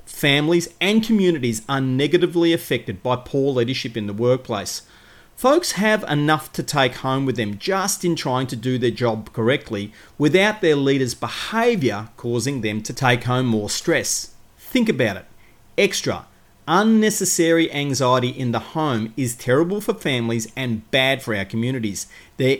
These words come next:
is a relationship between leadership in the workplace and what goes on in our communities. As a concept, human resources was born from Taylorism. Taylorism indeed brought many benefits to the world regarding production capability and employment,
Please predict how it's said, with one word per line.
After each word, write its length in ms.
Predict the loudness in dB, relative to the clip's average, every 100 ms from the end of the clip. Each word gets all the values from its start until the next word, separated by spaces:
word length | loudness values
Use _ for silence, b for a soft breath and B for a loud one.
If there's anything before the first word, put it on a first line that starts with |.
| 0
is 280 | 4 6 6
a 80 | 4
relationship 680 | 4 4 0 -2 -6 -6 -8
between 400 | -10 -4 -2 2
leadership 400 | 4 4 0 -4 2
in 220 | 4 4
the 80 | 2
workplace 680 | 4 2 0 -6 -6 -6 b b b -6
and 280 | -2 0
what 300 | 2 0 0
goes 360 | 0 2 2 0
on 280 | -4 -6 -6
in 160 | -4 -2
our 160 | -4
communities. 680 | -4 -2 -2 -2 -4 -6 -14 -18 b b b b -2
As 160 | 0 0
a 60 |
concept, 640 | -2 0 2 2 -2 -6 -14 b b
human 360 | -4 0 2 2
resources 540 | 2 4 2 2 -4
was 240 | -2 -2 -2
born 380 | -2 0 0 0
from 160 | -2
Taylorism. 640 | 2 4 4 4 2 -2 -10 -20 b b b -14
Taylorism 680 | -2 0 4 6 6 4 -2
indeed 640 | 0 0 4 8 8 6 2
brought 280 | 2 2 0
many 380 | 0 2 2
benefits 500 | 2 2 0 -2 -6 -6
to 100 | -4
the 100 | -2
world 340 | 2 2 2
regarding 440 | -2 0 0 -2
production 480 | -2 0 0 0 -6
capability 680 | -2 -2 -2 -2 0 0 -2
and 160 | -6 -6
employment, 520 | -6 -4 -2 -2